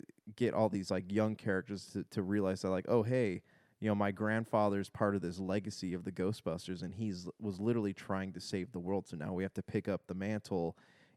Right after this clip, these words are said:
and continue with his work." And for those of you wondering, yes, the old Ghostbusters do show up at some point, but they don't,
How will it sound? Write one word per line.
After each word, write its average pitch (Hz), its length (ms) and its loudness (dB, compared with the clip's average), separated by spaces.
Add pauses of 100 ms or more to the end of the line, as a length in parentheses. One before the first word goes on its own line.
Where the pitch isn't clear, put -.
(140)
and 104 120 0
continue 101 520 -2
with 80 140 -2
his 85 200 -4
work." 85 380 -4 (280)
And 113 140 0
for 123 100 6
those 123 200 8
of 120 60 4
you 104 100 8
wondering, 101 400 2
yes, 101 240 2
the 107 160 2
old 101 260 4
Ghostbusters 92 720 0
do 95 160 0
show 92 260 0
up 90 140 0
at 85 80 -6
some 98 220 -2
point, 107 260 0
but 104 160 2
they 101 140 2
don't, 101 560 0